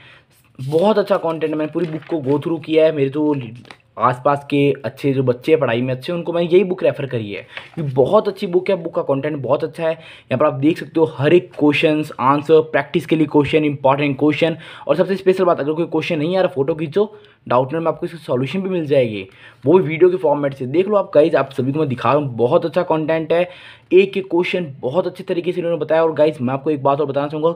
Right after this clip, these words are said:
कि इस बुक से मैक्सिमम क्वेश्चंस रिपीट हुए बोर्ड एग्जाम में।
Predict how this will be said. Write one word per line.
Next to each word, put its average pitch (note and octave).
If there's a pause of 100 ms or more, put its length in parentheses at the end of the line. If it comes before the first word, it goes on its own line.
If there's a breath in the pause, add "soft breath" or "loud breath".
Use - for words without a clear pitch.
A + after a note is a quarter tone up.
(140)
कि -
इस F3
बुक E3
से F3+
मैक्सिमम C#3
क्वेश्चंस D#3+
रिपीट C#3
हुए C#3
बोर्ड B2+
एग्जाम G#2+
में। E2+